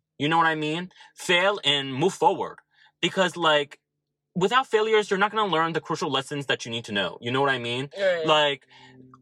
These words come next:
Speaker 1: <laughs> like, what's it called? Your driving book can tell you all this shit, but it's not gonna engrave your mind until you actually do that mistake.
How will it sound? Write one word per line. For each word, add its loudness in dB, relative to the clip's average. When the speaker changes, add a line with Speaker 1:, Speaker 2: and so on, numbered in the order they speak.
Speaker 1:
<laughs> 0
like, 0
what's 0
it 0
called? 2
Your 6
driving 2
book 2
can -4
tell -2
you -2
all 6
this -6
shit, -2
but 2
it's 2
not 2
gonna -2
engrave 0
your 0
mind 2
until -6
you 0
actually 0
do 0
that 2
mistake. -4